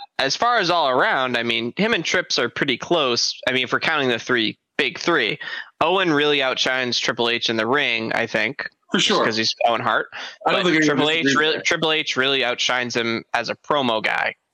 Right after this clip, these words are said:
Speaker 1: I mean, there's not a lot of people. Owen couldn't lead a faction.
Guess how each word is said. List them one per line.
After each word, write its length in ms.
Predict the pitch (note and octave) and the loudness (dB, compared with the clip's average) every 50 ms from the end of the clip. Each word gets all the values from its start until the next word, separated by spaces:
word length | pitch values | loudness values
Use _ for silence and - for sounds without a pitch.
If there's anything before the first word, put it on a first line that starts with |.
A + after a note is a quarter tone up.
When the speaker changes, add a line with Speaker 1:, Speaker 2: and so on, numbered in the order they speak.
| - - | -6 -2
Speaker 1:
I 80 | C3 | 0
mean, 180 | B2+ B2 B2 A#2+ | 0 0 -2 0
there's 220 | A#2+ C#3 C#3 C#3 | -2 -2 0 0
not 140 | F#3+ G#3+ B3 | 0 2 2
a 40 | A#3+ | 2
lot 160 | A3 G#3 G3 | 2 0 0
of 80 | F#3 - | 0 0
people. 320 | - F#3 E3+ F3 E3 - - - - - - - - | -2 -2 0 0 -2 -2 -4 -10 -14 -16 -6 -2 0
Owen 400 | C#3+ F3+ G#3 A#3+ C4 B3+ A#3 F#3 | 2 4 4 4 4 2 0 0
couldn't 560 | - - G#3+ G3 F#3 F#3+ F3+ F3 D#3 - - _ _ _ | 0 0 0 0 2 2 2 2 2 -2 -6 _ _ _
lead 400 | B2+ B2+ C3+ D3 D3 D3 C#3+ C3 | 0 0 2 2 2 2 0 0
a 60 | B2 | -2
faction. 800 | - - A#2+ A2 A2 A#2 - - - E3 D#3+ D#3+ E3 E3+ E3+ E3 | -2 -2 -2 -2 -2 -2 -2 -2 0 0 0 0 0 0 -2 -4